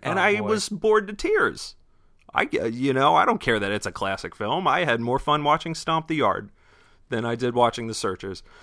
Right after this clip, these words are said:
Speaker 1: So,
Speaker 2: So
Speaker 1: I guess I'll give
Speaker 2: the fact
Speaker 1: Reboot a
Speaker 2: that
Speaker 1: five. <laughs>
Speaker 2: A five?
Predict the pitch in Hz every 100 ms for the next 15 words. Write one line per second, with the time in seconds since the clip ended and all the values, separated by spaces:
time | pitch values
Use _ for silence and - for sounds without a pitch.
0 | - - 202 180 165 165 - - - _
1 | _ - - 208 240 233 220 202 226 226
2 | 233 175 233 156 104 - - - - 202
3 | 180 165 - - - - - 233 - -
4 | 143 147 233